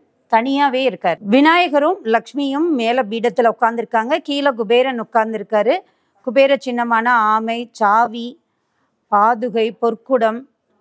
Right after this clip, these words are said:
எல்லாமே இருக்கிற மாதிரி இருக்கக்கூடிய குபேரன், லக்ஷ்மி குபேரன் விக்கிரகம். ஏக பீடத்துல லக்ஷ்மி குபேரன் ரொம்ப அழகா, ஒரே பீடத்துல இருக்கிறது ரொம்ப விசேஷம்னு சொல்லி ஒரே பீடத்துல தான் வேணும்னு கேட்டு வர்றாங்க.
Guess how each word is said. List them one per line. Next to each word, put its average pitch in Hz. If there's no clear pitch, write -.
எல்லாமே 285
இருக்கிற 226
மாதிரி 202
இருக்கக்கூடிய 196
குபேரன், 220
லக்ஷ்மி 190
குபேரன் 196
விக்கிரகம். 175
ஏக 294
பீடத்துல 262
லக்ஷ்மி 226
குபேரன் 202
ரொம்ப 294
அழகா, 247
ஒரே 302
பீடத்துல 262
இருக்கிறது 233
ரொம்ப 247
விசேஷம்னு 233
சொல்லி 226
ஒரே 247
பீடத்துல 240
தான் 277
வேணும்னு 277
கேட்டு 226
வர்றாங்க. 196